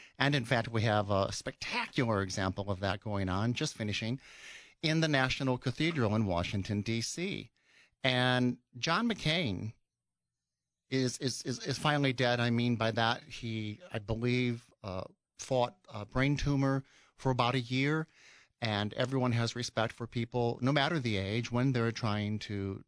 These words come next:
to live and survive, and, and that should not be disrespected in the slightest, nor should his military service. Let's dispense with that. Um, you can bring it, you know, you can take that up to President Trump with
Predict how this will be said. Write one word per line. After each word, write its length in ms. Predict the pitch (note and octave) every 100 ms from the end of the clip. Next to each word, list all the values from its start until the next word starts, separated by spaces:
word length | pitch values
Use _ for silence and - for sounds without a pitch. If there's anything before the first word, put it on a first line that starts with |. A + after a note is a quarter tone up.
| -
to 80 | G#2+
live 240 | A#2+ A#2
and 100 | A2+
survive, 760 | - G#2 - - G2+ G2+ B2 G#2+
and, 140 | F2+
and 160 | G2 G2
that 120 | -
should 160 | C3+
not 160 | B2+ G2+
be 100 | G#2+
disrespected 600 | G#2 - A2+ A2 G#2 G#2+
in 100 | G#2
the 80 | G2+
slightest, 400 | - G#2+ A#2 C3+ - -
nor 200 | D#3+ G3
should 200 | G3+ E3+
his 120 | D#3
military 540 | C3 B2+ C#3 - C#3 C3+
service. 580 | - C3+ C3+ D#3+ D#3+ A#2+
Let's 180 | A2
dispense 420 | - B2 A#2 A#2 -
with 100 | -
that. 260 | G2+ D3 - _ _ _ _ _ _
Um, 480 | - G#2 G#2 G#2 G2+ _
you 140 | B2 D3+
can 160 | G#3+
bring 200 | E3 E3+
it, 140 | E3+ D3+ -
you 140 | C3+
know, 80 | B2
you 80 | C3+
can 140 | A3+
take 180 | F#3+ G3+
that 140 | E3+ D3+
up 160 | -
to 340 | - C3+ B2 A#2
President 460 | - B2 A2 G#2
Trump 420 | - F3 F#2+ G2 A2
with 220 | G#2+